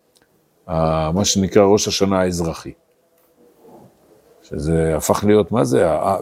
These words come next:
ובמיוחד אצל עולים מרוסיה, אתם יודעים? שיש להם מסורת כזאת שהם חו-, עושים איזה חג, מה זה הדבר הזה? בסדר, זה, זה... יהודים ב-, לא,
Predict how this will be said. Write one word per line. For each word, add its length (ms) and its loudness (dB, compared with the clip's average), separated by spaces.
ובמיוחד 680 0
אצל 240 -2
עולים 300 2
מרוסיה, 400 0
אתם 200 -10
יודעים? 260 -6
שיש 360 -2
להם 380 2
מסורת 420 2
כזאת 340 -2
שהם 200 -6
חו-, 140 -4
עושים 360 -4
איזה 200 0
חג, 300 0
מה 220 -2
זה 80 2
הדבר 400 -4
הזה? 140 -20
בסדר, 420 -6
זה, 260 -2
זה... 460 -6
יהודים 540 4
ב-, 380 4
לא, 300 -6